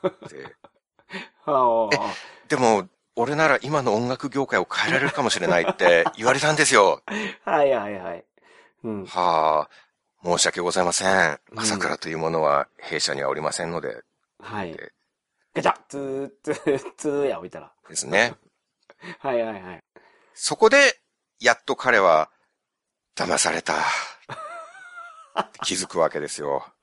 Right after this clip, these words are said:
Speaker 2: <laughs> はい、はい、はい、はい。
Speaker 1: これはミュージシャンを夢見る人にとっては天国から地獄です。
Speaker 2: 確かに。
Speaker 1: 僕も作家デビューした時のこととか思い出すと痛いほどわかるんですよ。
Speaker 2: はい。はい、はい、はい、はい、はい。
Speaker 1: その業界の人、
Speaker 2: うん。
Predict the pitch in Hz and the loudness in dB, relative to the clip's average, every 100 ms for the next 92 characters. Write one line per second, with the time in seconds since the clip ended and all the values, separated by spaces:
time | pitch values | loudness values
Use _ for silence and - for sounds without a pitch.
0 | _ 220 202 - - 151 151 143 120 110 | _ -12 -10 -12 0 2 4 4 2 0
1 | 104 101 98 92 87 87 _ _ _ _ | -2 -4 -6 -6 -10 -10 _ _ _ _
2 | - 185 202 202 185 - - 139 175 180 | 0 4 6 6 4 -2 -6 0 2 4
3 | 175 160 127 113 127 139 117 - 120 101 | 4 6 4 2 0 2 0 0 -2 -2
4 | 98 92 _ 110 127 117 - 147 165 175 | -4 -14 _ 4 6 6 4 0 4 6
5 | 156 - - 135 95 92 87 85 - 73 | 6 4 4 4 4 -2 -4 -6 -12 -18
6 | _ - 98 117 120 117 95 _ - 135 | _ -14 -8 -4 -2 -4 -10 _ -6 0
7 | 156 160 - - 135 - 160 165 170 123 | 4 4 2 -2 -2 0 0 0 0 0
8 | - 101 101 85 - 95 - - 76 76 | 0 -2 -4 -4 -6 -10 -14 -16 -12 -6
9 | 90 107 - 82 73 - - 107 131 131 | -4 -4 -6 -8 -8 -8 -10 0 0 0
10 | 87 82 82 107 90 69 65 - 127 120 | -4 -2 2 2 2 -4 -12 -12 -8 -4
11 | 123 123 110 98 90 85 85 76 - - | -4 -4 -6 -10 -14 -16 -18 -20 -20 -16
12 | 98 90 82 110 113 113 113 110 - 110 | -8 -6 2 2 6 4 2 -2 -2 -4